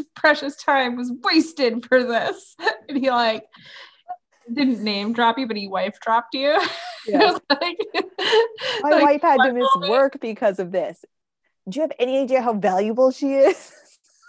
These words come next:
Speaker 2: <laughs>
Speaker 1: It was, like, the first time that Kevin ever, like, like, wife dropped you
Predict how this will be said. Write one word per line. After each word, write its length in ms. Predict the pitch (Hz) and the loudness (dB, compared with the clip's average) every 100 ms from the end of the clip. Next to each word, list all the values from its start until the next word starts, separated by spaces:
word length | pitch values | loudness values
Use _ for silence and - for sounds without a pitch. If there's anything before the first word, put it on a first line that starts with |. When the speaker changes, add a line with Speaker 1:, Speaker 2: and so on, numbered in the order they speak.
| - _ | -20 _
Speaker 2:
<laughs> 400 | 1077 - _ _ 622 | -4 -4 _ _ -6
Speaker 1:
It 260 | 440 403 | -4 -2
was, 120 | 359 | -2
like, 120 | 330 381 | -2 -4
the 140 | - 330 | -6 -4
first 280 | 311 254 294 | 0 2 0
time 220 | 302 277 | -4 -2
that 200 | 311 277 - | -2 -2 -2
Kevin 280 | 240 214 233 | -2 -2 -4
ever, 460 | - 208 202 202 220 | -2 -4 -4 -6 -4
like, 460 | 220 208 196 208 - - _ _ _ _ _ _ _ _ _ _ | -2 0 -2 -4 -16 -20 _ _ _ _ _ _ _ _ _ _
like, 240 | 233 220 | -4 -2
wife 460 | 240 214 202 226 233 | -2 -2 -2 -4 -8
dropped 380 | 226 196 185 - | -4 -4 -4 -8
you 360 | 202 180 202 | -10 -8 -10